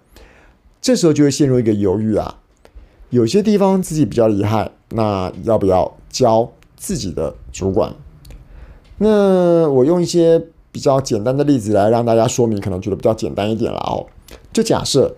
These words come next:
假设你是某一间公司的美编人员，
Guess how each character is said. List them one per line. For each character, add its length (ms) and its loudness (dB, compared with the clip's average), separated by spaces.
假 180 -4
设 260 -4
你 180 4
是 220 2
某 200 0
一 40 -2
间 220 0
公 220 0
司 220 -2
的 260 2
美 240 -4
编 200 0
人 200 0
员， 280 -2